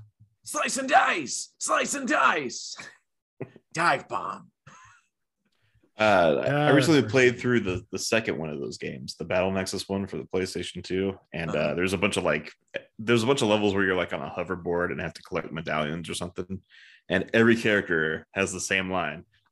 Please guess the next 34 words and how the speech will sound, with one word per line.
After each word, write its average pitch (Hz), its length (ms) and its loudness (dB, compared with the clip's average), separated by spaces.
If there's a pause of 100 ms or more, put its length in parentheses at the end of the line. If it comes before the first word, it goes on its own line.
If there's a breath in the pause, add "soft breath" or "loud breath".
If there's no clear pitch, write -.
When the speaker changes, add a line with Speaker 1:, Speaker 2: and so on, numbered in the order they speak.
Speaker 2:
"I'll 233 220 4
take 135 240 0
them 165 160 4
all," 113 420 2 (240)
and 95 80 -8
they 92 60 0
all 95 160 0
say 95 160 -6
it, 82 100 -2
like, 82 180 -6
exactly 87 460 -2
the 80 80 -6
same 82 240 -6
way. 78 240 -12 (380)
Speaker 3:
I'm - 80 0
Speaker 2:
"I'll 233 160 6
Speaker 3:
trying 349 100 2
to - 60 4
Speaker 2:
take 208 140 0
them 151 100 0
Speaker 3:
like, 196 100 4
Speaker 2:
all. 151 220 0
Speaker 3:
which 214 340 -4
Speaker 2:
I'll 269 160 2
Speaker 3:
is - 60 -6
Speaker 2:
take 240 240 6
them 202 80 2
Speaker 3:
the 233 80 2
Speaker 2:
all. 143 320 2 (320)
I'll 220 200 6
take 147 220 4
them 147 140 0
all." 143 440 -4
Like, 92 240 -8